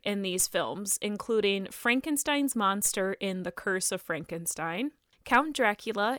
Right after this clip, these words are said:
in The Horror of Dracula, and Karras in nineteen fifty-nine's The Mummy.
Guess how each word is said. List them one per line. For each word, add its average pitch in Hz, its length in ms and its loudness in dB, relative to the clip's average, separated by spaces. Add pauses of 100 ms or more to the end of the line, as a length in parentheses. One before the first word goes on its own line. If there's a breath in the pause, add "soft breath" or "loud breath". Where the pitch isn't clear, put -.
in 190 240 -2
The 180 300 -2
Horror 208 600 2
of 175 240 0
Dracula, 185 600 0 (440 loud breath)
and 214 360 2
Karras 240 760 2
in 190 240 0
nineteen 240 380 0
fifty-nine's 214 800 0
The 185 120 -6
Mummy. 180 540 -4